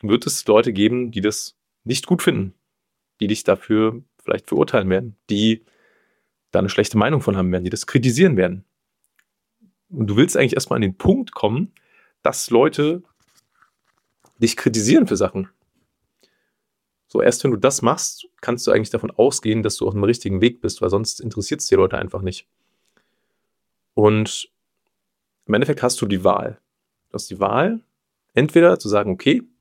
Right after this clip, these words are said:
es interessiert mich nicht, ich bin jetzt cringe. Das ist eigentlich auch ein schöner Aufhänger für, für dieses Video. Sei cringe. <laughs> Ja, ich weiß nicht, das ist so ein, ob du das Wort kennst, das ist so Jugendjargon und, äh, heißt auf Deutsch übersetzt so peinlich berührt. Also wenn du etwas,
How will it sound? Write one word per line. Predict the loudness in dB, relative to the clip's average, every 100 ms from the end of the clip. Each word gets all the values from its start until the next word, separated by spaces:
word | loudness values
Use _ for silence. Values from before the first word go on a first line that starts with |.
| _
es | -12 -10
interessiert | -6 -2 -2 -2
mich | -2
nicht, | -2 -4 -10
ich | -6
bin | 0 2
jetzt | 0 -4 -12 _ -6
cringe. | 0 0 0 -6 -14 _ _ _ _ _ _ _ _
Das | -4
ist |
eigentlich | 0 2
auch | 2
ein | 2
schöner | 0 0
Aufhänger | -2 0 0 -2
für, | -2 2 4 2 -4 -10
für | -4 -2
dieses | -2 -2
Video. | 0 0 -2
Sei | -4 -6
cringe. | -2 -2 0 -4 -8 -4 0
<laughs> | 0 -2 -18 -16 -18 -20 _
Ja, | -4 -2
ich | -2
weiß | -2
nicht, | -4
das | -4
ist | 0
so | 0
ein, | 0 -2 -8
ob | -8
du |
das | -6 0
Wort | 0 0
kennst, | 0 0 -2 -10
das | -10
ist | -8
so | -6 -2
Jugendjargon | 2 4 2 0 0 2 0 -2
und, | -6 -10 -12 -4
äh, | -2
heißt | -2 -4
auf | -6
Deutsch | 2 2 2
übersetzt | -4 -6 -8 -4
so | 0 0 -2 _ -20 _
peinlich | -2 0 0 0
berührt. | 2 6 6 2 _ _ _
Also | -8 -4
wenn | -2
du | 0
etwas, | -2 -4 -6 -6